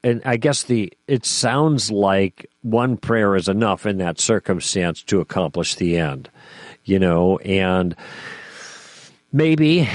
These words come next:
that's what James means. May-, maybe he's just making reference to a prayer, although sometimes, and peop-, we know this from experience, it's prevailing prayer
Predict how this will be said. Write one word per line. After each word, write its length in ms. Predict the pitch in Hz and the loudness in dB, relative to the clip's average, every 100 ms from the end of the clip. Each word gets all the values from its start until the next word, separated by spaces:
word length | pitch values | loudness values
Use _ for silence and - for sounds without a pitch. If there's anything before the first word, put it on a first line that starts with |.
| 98 | -4
that's 280 | - 123 - | 0 0 0
what 160 | 139 - | -2 0
James 360 | 131 127 110 | 0 2 0
means. 640 | 110 110 101 117 151 131 - | 0 0 2 2 2 0 -2
May-, 220 | 107 110 - | -2 -2 0
maybe 340 | 110 110 113 | 0 2 0
he's 220 | 110 110 | 0 0
just 400 | - 131 120 - | 0 0 0 -2
making 420 | 110 123 - 117 | -2 -2 -2 0
reference 480 | 101 104 - 107 - | 2 2 0 -2 -2
to 160 | - 113 | -2 -2
a 180 | 101 143 | 2 0
prayer, 640 | 151 - 92 82 95 113 - | 0 -2 0 2 2 0 0
although 420 | 117 107 113 117 | 0 2 2 2
sometimes, 840 | - 127 135 127 101 98 117 104 - | 0 -2 -2 0 0 0 0 -4 -8
and 360 | - 110 107 104 - 107 - | -4 -2 -2 -6 -12 -18 -8
peop-, 200 | 123 123 - | -4 -4 0
we 120 | 123 | 0
know 200 | 120 131 | 2 2
this 200 | 131 - | 0 -2
from 160 | 120 | -2
experience, 640 | 110 - - 151 156 101 - | -4 -4 -2 0 2 0 -2
it's 220 | 120 - | -4 -6
prevailing 840 | - 120 104 90 113 131 147 147 131 | -4 -2 -2 -2 0 2 2 2 0
prayer 440 | - 107 98 98 | 0 2 4 2